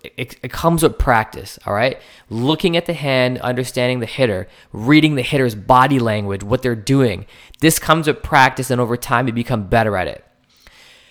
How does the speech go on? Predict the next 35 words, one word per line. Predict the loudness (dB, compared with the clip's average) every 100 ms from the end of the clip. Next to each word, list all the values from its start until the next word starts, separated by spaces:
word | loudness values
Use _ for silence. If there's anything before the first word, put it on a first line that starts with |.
| _ _ _ _ _ 0
You | 2
know, | 6
generally | 6 6 6 4
speaking, | 2 -2 -2
when | -4
the | -4
hitter | -4 -4
drops | -2 0 0 0
their | -4
shoulder, | -4 0 2 4 6 6 4
they're | 2 0
not | 0 -2
gonna | -4
be | -4
swinging, | -6 -4 -4 -2
they're | -4
gonna | -4 -6
be | -6
tipping | -6 -6 -2 0 0 -4
or | -6
rolling | 0 0 0 -2
or | -8
something | -8 -8
like | -4
that. | -2 -2 -4 -10 -20 _ _ -10
Um, | -8 -6
so | -4
that's | -4 -6
a |
cue | -8 -6
you | -4
can | -6
look | -6
out | -8 -8
for. | -12 -14